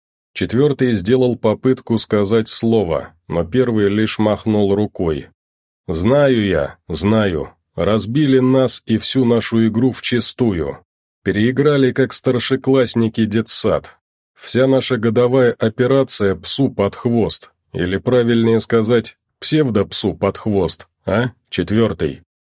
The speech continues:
Первый встал. «Но откуда вы знаете?» Бледнее и становясь ещё более растерянным, спросил четвёртый. Первый несколько секунд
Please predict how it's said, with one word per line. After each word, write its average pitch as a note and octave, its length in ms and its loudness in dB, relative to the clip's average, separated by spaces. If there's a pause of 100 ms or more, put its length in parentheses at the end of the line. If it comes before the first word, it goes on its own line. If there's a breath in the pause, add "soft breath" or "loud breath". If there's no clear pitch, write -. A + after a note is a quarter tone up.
(160)
Первый F2+ 340 -2
встал. D#2+ 520 -2 (540)
«Но F#2+ 420 0
откуда B2 380 0
вы B2 140 2
знаете?» A2+ 760 0 (220)
Бледнее G2 680 0
и - 140 -8
становясь G2+ 560 -2
ещё A2 380 0
более F#2+ 380 0
растерянным, F#2+ 640 0
спросил G2+ 580 -2
четвёртый. F2+ 800 -4 (580)
Первый C#3+ 340 4
несколько C3 440 2
секунд C3 560 0